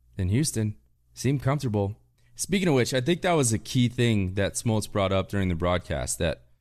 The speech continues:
was fairly interesting. And he said, "I think when the Astros went to Atlanta and they were figuring out the lineup, I think that might have thrown some dudes off a little bit, made some dudes a little uncomfortable."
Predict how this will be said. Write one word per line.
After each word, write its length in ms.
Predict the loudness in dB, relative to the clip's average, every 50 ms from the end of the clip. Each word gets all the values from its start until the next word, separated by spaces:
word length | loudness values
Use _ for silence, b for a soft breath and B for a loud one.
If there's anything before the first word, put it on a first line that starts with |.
| _ _ _ -2
was 220 | 0 0 0 0
fairly 400 | 0 2 2 4 4 4 4 4
interesting. 460 | 4 2 0 -2 -2 0 0 2 2
And 80 | 4 2
he 80 | 2 2
said, 340 | 2 2 2 0 0 0 0 -2
"I 80 | -4 -4
think 640 | -4 -4 -2 -2 -2 -2 -4 -6 -10 -14 -14 -16 _ _ _ _ _ -20 -10
when 640 | -4 -2 0 2 2 4 4 4 4 4 2 0
the 100 | 0 -2 0
Astros 540 | 0 0 -2 -2 -2 -2 0 0 0 0
went 380 | -2 -4 -2 0 0 0 0 -2
to 160 | -2 -2 0 0
Atlanta 560 | 0 -2 0 0 0 0 0 -2 -4 -6 -8 -14 _ _ _ _ _ _ -4
and 180 | -2 0 2
they 120 | 4 4 4
were 160 | 4 2 0
figuring 580 | 0 -2 -2 -2 0 2 2 2 2 2 2 2
out 240 | 2 0 -2 -4
the 60 | -6 -4
lineup, 460 | -2 0 0 0 2 0 0 -2 -4 -10 -20 -20 -20 -8
I 100 | -6 -6
think 300 | -6 -4 -4 -4 -4 -4
that 160 | -6 -6 -4
might 200 | -4 -4 -2 -2
have 120 | -2 -2 -2
thrown 320 | -2 0 2 2 2 2
some 180 | 0 0 -2 0
dudes 280 | 0 0 0 0 0
off 280 | 0 0 0 -2 -4 -6
a 20 |
little 200 | -8 -6 -6 -6
bit, 240 | -6 -8 -10 -10 -12 _ _ _ _ _ _ _ -2
made 260 | 0 0 2 2 0
some 160 | 0 0 2
dudes 260 | 2 2 0 2 0
a 60 | 0
little 260 | 0 2 2 2 2 2
uncomfortable." 680 | 0 0 -2 -2 -2 -2 -2 -4 -6 -4 -6 -6 -8